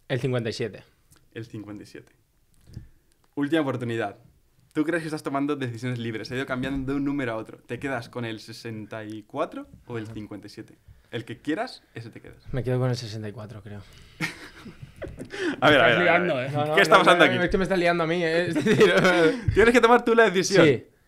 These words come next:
Speaker 2: ¿Cuál te quedas?
Speaker 1: ¿Puedo quedarme con cualquiera de
Speaker 2: El
Speaker 1: los
Speaker 2: que
Speaker 1: dos?
Speaker 2: quieras, no te preocupes. Tú
Speaker 1: Lo
Speaker 2: toma,
Speaker 1: tengo,
Speaker 2: toma
Speaker 1: eh,
Speaker 2: la decisión que
Speaker 1: el sesenta y cuatro.
Speaker 2: Te quedas con el sesenta y cuatro. O sea, cambias, vuelves y te quedas
Speaker 1: Ujú.
Speaker 2: con el sesenta y cuatro.
Speaker 1: Sí, porque era el primero que es, el,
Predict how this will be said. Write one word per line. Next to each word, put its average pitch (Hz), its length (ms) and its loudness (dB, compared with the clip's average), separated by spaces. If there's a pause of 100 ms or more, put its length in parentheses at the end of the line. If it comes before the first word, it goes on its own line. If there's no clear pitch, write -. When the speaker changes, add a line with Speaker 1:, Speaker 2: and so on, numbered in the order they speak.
(180)
Speaker 2:
¿Cuál 190 220 6
te 180 100 2
quedas? 113 360 0 (520)
Speaker 1:
¿Puedo 156 200 6
quedarme 165 300 6
con 147 220 0
cualquiera 139 320 2
de 160 60 6
Speaker 2:
El 165 40 8
Speaker 1:
los 156 60 6
Speaker 2:
que 151 60 4
Speaker 1:
dos? 147 80 4
Speaker 2:
quieras, 175 280 6
no 151 160 -2
te 233 80 0
preocupes. 185 340 0
Tú 151 160 0
Speaker 1:
Lo 131 260 0
Speaker 2:
toma, 220 100 6
Speaker 1:
tengo, 131 260 2
Speaker 2:
toma 196 220 4
Speaker 1:
eh, - 40 6
Speaker 2:
la 202 40 4
decisión 170 280 0
que 135 240 0
Speaker 1:
el 131 120 -4
sesenta 104 320 -12
y - 20 -14
cuatro. 104 280 -14 (420)
Speaker 2:
Te 117 120 -4
quedas 143 160 -4
con 180 100 -6
el 151 140 -4
sesenta 120 220 -4
y 113 60 -4
cuatro. 127 220 -2
O - 20 -8
sea, 127 140 -4
cambias, 147 320 2
vuelves 147 400 0 (260)
y 120 60 -10
te 120 80 -6
quedas 123 160 -6
Speaker 1:
Ujú. 107 40 -14
Speaker 2:
con 151 100 -6
el 127 60 -12
sesenta 110 300 -12
y - 20 -16
cuatro. - 280 -18 (520)
Speaker 1:
Sí, 143 100 -2
porque 127 180 2
era 123 120 2
el 123 100 0
primero 120 320 -4
que 113 360 -4
es, - 180 -14
el, 110 460 -14